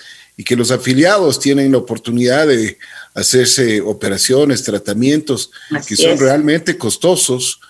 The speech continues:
Speaker 2: Sí.
Speaker 1: como tú mismo lo dices, en, o sea, en la parte privada, son muy costosos,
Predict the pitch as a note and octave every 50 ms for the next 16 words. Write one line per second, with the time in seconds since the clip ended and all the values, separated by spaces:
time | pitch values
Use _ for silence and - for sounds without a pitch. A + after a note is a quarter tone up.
0 | - - - - - - D3+ G#2+ G#2 - C#3 D3 D3+ D#3 D3+ D3+ D3 C#3 B2+ C#3+
1 | D#3 D3+ - D#3 B2+ C3 A#2+ G#2+ G#2 G2+ E2 E2+ G2 - B2 A#2+ A#2+ A2+ A2 G#2+
2 | - - A#2 A2+ A#2 - - - A2 G#2+ A#2+ C#3+ C#3+ C#3 C3+ B2+ C3+ - - -
3 | - - - - _ _ - - - G#2 G2+ G#2 G2+ G2+ B2+ E3+ G#3+ A3 - -
4 | B2 G#2 - - A#2+ B2 B2+ - - - - - -